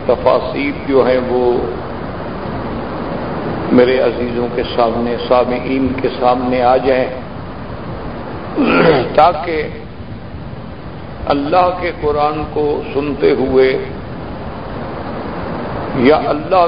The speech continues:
کے قرآن کو پڑھتے ہوئے نماز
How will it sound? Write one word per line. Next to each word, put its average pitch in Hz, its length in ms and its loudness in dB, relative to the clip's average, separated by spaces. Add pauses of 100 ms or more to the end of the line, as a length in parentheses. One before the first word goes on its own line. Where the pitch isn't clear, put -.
(100)
کے 170 200 -2
قرآن 147 500 2
کو 143 100 2 (100)
پڑھتے 147 360 2
ہوئے 135 560 2 (720)
نماز 139 560 4